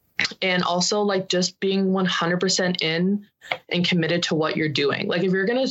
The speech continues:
go for a serving, whatever, if you're going for short, if you're going for a seam, like, go for it a hundred percent. Like, don't just, like, kind of put the ball in and you kind of serve a drop.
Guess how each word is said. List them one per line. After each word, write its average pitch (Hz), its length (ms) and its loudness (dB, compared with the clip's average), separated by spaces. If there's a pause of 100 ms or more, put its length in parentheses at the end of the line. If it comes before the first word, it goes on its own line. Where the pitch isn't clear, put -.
(120)
go 175 160 2
for 196 220 0
a 196 60 0
serving, 196 680 0 (380)
whatever, 160 680 0 (280)
if - 60 -8
you're 208 120 0
going 180 300 0
for 190 220 0
short, 156 420 0
if 170 140 0
you're 180 100 0
going 170 340 0
for 175 180 0
a 170 60 2
seam, 165 500 0 (220)
like, 190 200 0
go 185 180 0
for 262 180 0
it 247 60 0
a 233 40 0
hundred 175 280 -2
percent. - 560 0 (480)
Like, 185 180 0
don't 220 280 0
just, 269 140 -2
like, 262 200 0
kind 180 480 2
of 185 100 0
put 185 220 -2
the 180 80 2
ball 160 320 0
in 170 180 2
and 165 100 2
you 156 100 2
kind 170 440 2
of 170 80 2
serve 170 220 0
a 165 60 2
drop. 147 500 0